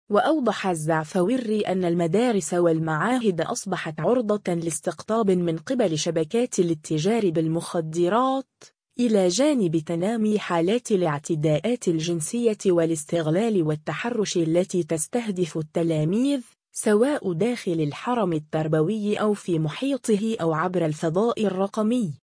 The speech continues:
وشدد محدثنا على أن الحلول الترقيعية لم تعد مجدية أمام هذه الظواهر،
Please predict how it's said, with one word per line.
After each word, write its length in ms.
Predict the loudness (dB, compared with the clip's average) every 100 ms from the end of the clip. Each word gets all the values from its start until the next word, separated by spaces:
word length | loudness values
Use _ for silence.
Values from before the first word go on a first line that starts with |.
| _ _ _ _ _
وشدد 600 | 0 2 0 2 2 2
محدثنا 840 | 0 -2 -2 -4 -2 -2 0 0
على 260 | 0 0 0
أن 280 | 0 -2 -2
الحلول 540 | -4 -2 -2 0 0
الترقيعية 1000 | -2 -2 0 2 0 0 0 2 0 0 0
لم 260 | 0 -2
تعد 420 | -2 -2 0 0
مجدية 480 | 0 0 -2 0 0 0
أمام 440 | -2 0 2 2
هذه 480 | 0 2 2 2 -2
الظواهر، 840 | -2 0 2 4 4 2 0 0